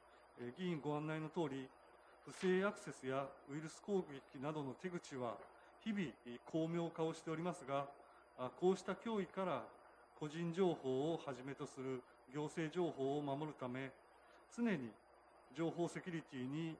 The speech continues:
万全を期すとともに、情報に携わる職員のセキュリティ意識を高めるなど、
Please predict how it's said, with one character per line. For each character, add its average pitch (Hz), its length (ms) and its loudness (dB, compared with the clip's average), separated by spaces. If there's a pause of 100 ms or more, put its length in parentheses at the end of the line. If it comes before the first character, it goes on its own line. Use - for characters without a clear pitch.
(220)
万 143 300 0
全 151 260 0
を 147 140 -2
期 180 100 -6
す - 100 -14
と 135 80 -8
と 180 140 -4
も 175 120 0
に、 120 100 -4 (720)
情 151 180 0
報 151 180 0
に 151 120 0
携 147 180 -4 (120)
わ 165 120 4
る 143 80 -4
職 147 280 -8
員 131 180 -2
の 131 180 -2 (440)
セ 143 100 -8
キ 160 100 -10
ュ 160 40 -4
リ 170 80 -2
テ 175 120 -8
ィ 180 120 0
意 185 40 -2
識 - 200 -6
を 131 80 0
高 131 240 -6
め 165 120 0
る 139 140 -4
な 170 140 0
ど、 120 200 -4